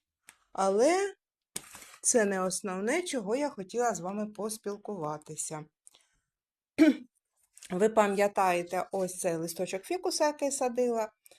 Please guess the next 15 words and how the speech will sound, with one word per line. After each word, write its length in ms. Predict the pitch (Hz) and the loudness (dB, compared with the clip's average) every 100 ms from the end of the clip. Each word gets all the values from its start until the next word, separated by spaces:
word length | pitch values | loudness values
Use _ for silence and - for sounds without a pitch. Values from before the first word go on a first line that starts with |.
| _ _ _ | _ _ _
При 160 | - 220 | 0 0
пересадці 720 | 220 208 208 214 185 185 - | 2 0 2 2 2 0 -6
він 340 | 170 185 175 175 - | -4 -4 -4 -8 -14
спочатку 640 | - 190 185 185 - 185 | -6 -4 -2 -4 -4 -4
випав, 480 | 190 330 339 294 277 | 0 0 2 2 2
потім 260 | 214 208 190 | -4 -4 -2
почав 420 | 180 175 185 175 | -2 0 -2 -2
підгнивати, 880 | 175 180 196 214 294 311 311 262 262 _ _ _ _ _ _ _ _ _ | -8 -6 -4 0 2 2 4 2 2 _ _ _ _ _ _ _ _ _
е, 180 | - 180 | -10 -8
біля 280 | 175 185 180 | -4 0 0
ніжки 380 | 277 330 - | 0 0 -2
підгниває. 1000 | 285 277 247 247 254 254 247 240 233 226 208 - _ - | -2 0 0 2 2 4 6 6 4 2 -4 -14 _ -2
Можна 460 | 220 247 208 220 | 4 6 6 2
було 220 | 190 202 | 0 0
погратися, 880 | 190 226 233 302 330 320 285 - 269 | 2 0 2 6 4 4 0 2 0